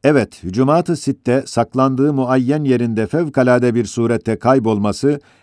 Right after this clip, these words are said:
ehemmiyetli bir hadisenin önünü aldı. Üstada arız olan bu hilaf-ı adet halet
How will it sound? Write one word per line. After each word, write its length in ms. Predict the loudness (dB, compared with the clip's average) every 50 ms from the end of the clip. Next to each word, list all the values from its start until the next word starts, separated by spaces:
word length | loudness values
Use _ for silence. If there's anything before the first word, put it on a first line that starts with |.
| _ -6
ehemmiyetli 680 | -2 0 0 0 0 2 2 2 0 0 -2 -2 0
bir 100 | 0 0
hadisenin 640 | 2 2 2 2 0 -2 -4 -4 -2 -2 -2 -2 -2
önünü 340 | -2 -2 -2 0 0 0 0
aldı. 420 | 0 0 -2 -4 -6 -8 -10 -10 _ _ _ _ _ _ _
Üstada 520 | -18 -18 -6 -2 0 2 2 2 0 0 2
arız 340 | 2 4 4 2 0 0 2
olan 320 | 2 2 2 0 0 0
bu 120 | -2 0
hilaf-ı 420 | 0 0 2 2 0 0 0 0 0
adet 340 | 2 2 2 0 -2 -2 -2
halet 500 | -2 0 0 2 2 0 0 -2 -6